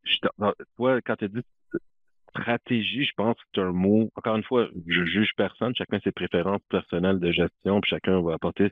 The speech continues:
ce, ou contribuer ce qu'il peut à un projet. La stratégie, je trouve des fois que ça prend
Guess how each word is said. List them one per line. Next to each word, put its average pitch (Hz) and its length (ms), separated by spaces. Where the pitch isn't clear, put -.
ce, - 60
ou 90 40
contribuer 98 440
ce - 100
qu'il - 100
peut 110 100
à 110 40
un 101 60
projet. 101 360
La 110 240
stratégie, - 480
je - 60
trouve 120 120
des 98 120
fois 120 140
que - 40
ça - 80
prend 98 220